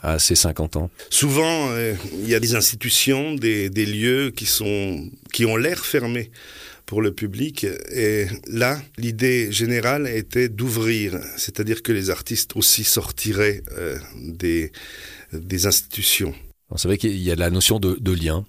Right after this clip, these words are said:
Speaker 1: aussi dans, dans les réflexions que vous avez menées, de lier les gens ensemble, de lier les réflexions ensemble, de lier
Speaker 2: Exactement,
Speaker 1: les
Speaker 2: c'est
Speaker 1: interrogations.
Speaker 2: de, de lier à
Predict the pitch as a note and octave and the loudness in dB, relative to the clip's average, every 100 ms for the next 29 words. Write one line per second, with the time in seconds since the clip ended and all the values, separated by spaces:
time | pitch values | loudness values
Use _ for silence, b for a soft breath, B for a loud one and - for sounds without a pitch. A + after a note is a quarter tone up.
0 | - F2+ - F#2 D#2+ D#2 E2+ E2 D#2 D2+ | -6 -2 0 0 -2 -2 -2 0 0 -2
1 | D#2 - D#2+ D2+ D#2+ D2+ D2+ D2+ D2 D2+ | -2 -2 -4 -4 -4 -2 -2 -2 -2 -6
2 | B B B B - E2+ F2+ G2 G#2 G2+ | B B B B 0 0 2 2 4 2
3 | G2 G2+ F#2 F2+ - D2+ E2+ D#2 D#2+ F2 | 2 0 2 2 2 0 0 -2 -2 0
4 | F#2 F2+ F2 - F#2 - F#2 F2+ - D#2 | 2 2 2 2 0 2 0 0 0 -2
5 | D#2 D2+ D2+ D#2+ G#2 G#2 G#2 G#2 G2+ F2+ | -4 -2 0 0 2 2 2 2 2 0
6 | F2+ F2 - D2+ D#2 - - A#2 A#2+ B2 | 0 0 -2 -4 -10 -12 -4 0 0 0
7 | C#3 D3 D3+ D3+ | -2 0 0 0